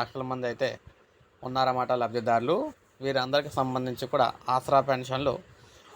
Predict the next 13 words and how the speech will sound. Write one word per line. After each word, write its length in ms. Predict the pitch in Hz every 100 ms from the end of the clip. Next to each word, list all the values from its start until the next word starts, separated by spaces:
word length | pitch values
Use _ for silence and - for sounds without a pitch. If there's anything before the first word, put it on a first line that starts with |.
| - 139
విడుదల 280 | 135 135 135
చేసేందుకు 480 | 135 131 131 147 143 123 - - - 123
డబ్బులు 260 | 131 120 131
అయితే 140 | 127 127 135
సిద్ధం 240 | 113 127 127
చేసుకుంటూ 420 | 120 117 117 120 117
ఉన్నారు. 320 | 113 120 175 269 - - - _ _ _ _ _ _ 139
మే 100 | 139 151
నెలలో 280 | 160 156 151 - - - - - 143
పదో 200 | 131 139 143
తారీఖు 260 | 135 135 131
లోపల 240 | 185 185 139 - - _ _ _ -
ఆసరా 240 | 139 135